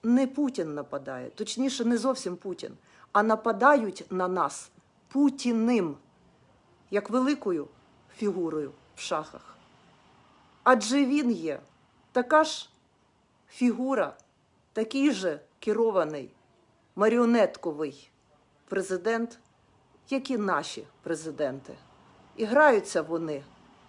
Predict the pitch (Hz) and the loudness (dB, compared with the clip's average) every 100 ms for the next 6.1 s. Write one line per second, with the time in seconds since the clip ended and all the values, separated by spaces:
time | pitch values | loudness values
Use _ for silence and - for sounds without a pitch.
0 | - - 170 185 254 254 269 180 - - | -20 -20 -8 0 4 6 4 2 -4 -14
1 | - - _ _ _ _ _ _ _ _ | -20 -20 _ _ _ _ _ _ _ _
2 | 185 240 277 277 185 160 147 - 156 160 | 2 6 6 4 -6 -8 -14 -16 -16 -6
3 | 170 190 190 135 - _ _ 165 165 156 | 0 0 -2 -8 -14 _ _ -16 -14 -14
4 | - 147 131 143 _ _ _ _ _ _ | -10 -10 -12 -18 _ _ _ _ _ _
5 | _ _ - 254 359 214 214 233 196 165 | _ _ 2 4 4 2 0 2 2 -2
6 | 131 | -8